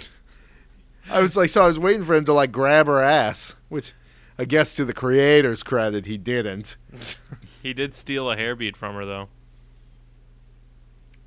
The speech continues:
Speaker 1: Whatever. We also find out in this episode that Zerum can graft weapons <laughs> onto himself.
Speaker 2: Yeah.
Speaker 1: Which is like the boomer from the first episode of Bubblegum Crisis.
Speaker 2: <laughs>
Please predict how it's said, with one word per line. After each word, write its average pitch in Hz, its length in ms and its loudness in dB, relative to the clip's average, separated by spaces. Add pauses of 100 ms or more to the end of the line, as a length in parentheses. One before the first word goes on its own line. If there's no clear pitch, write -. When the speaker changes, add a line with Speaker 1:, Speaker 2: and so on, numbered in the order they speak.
(120)
Speaker 1:
Whatever. 117 440 -4 (480)
We 165 120 -2
also 190 220 0
find 156 260 2
out 147 140 4
in 135 100 -4
this 131 160 -2
episode 123 420 0
that 110 140 -6
Zerum 123 500 -4
can 113 220 -12
graft 117 500 -6
weapons 107 500 -8
<laughs> - 20 -10
onto 127 320 -4
himself. 131 680 -6 (340)
Speaker 2:
Yeah. 117 280 -6 (380)
Speaker 1:
Which 120 100 -20
is 131 100 -10
like 147 180 0
the 139 80 -2
boomer 131 480 -2
from 127 200 -8
the 117 80 -6
first 131 320 -4
episode 127 380 -4
of 101 120 -10
Bubblegum 107 460 -4
Crisis. 113 680 -8 (1500)
Speaker 2:
<laughs> 143 120 -20